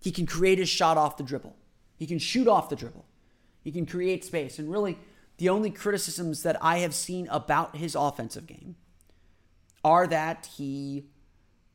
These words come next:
you know, does maybe have a penchant for turnovers and trying to do a little too much at times. Maybe sometimes gets himself caught in the lane, but those are all young player mistakes that you can, uh, recover from.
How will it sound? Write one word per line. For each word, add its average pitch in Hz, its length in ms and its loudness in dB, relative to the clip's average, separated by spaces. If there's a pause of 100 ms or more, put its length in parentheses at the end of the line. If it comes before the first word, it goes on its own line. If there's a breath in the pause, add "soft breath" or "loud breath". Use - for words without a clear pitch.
(420)
you 175 120 0
know, 180 180 0
does 170 380 2 (320)
maybe 160 220 4
have 151 120 4
a 151 60 -2
penchant 147 380 -6
for 143 120 -6
turnovers 123 400 -10
and 117 100 -10
trying 104 220 -8
to 127 60 -8
do 123 160 -6
a - 20 -4
little 139 220 -4
too 147 180 -10
much 127 180 -6
at - 80 -12
times. 131 280 -8
Maybe 151 260 -2
sometimes 156 460 -8
gets 151 140 -8
himself 151 340 -6
caught 156 400 0
in 160 100 2
the 165 100 -2
lane, 135 300 -6
but 135 240 -2 (560 soft breath)
those 165 140 -10
are 196 80 -4
all 202 100 2
young 160 300 0
player 147 260 -6
mistakes 127 520 -8
that 117 160 -12
you 123 120 -10
can, 120 300 -12 (580 soft breath)
uh, 113 220 -8 (360)
recover 147 360 -2
from. - 240 -18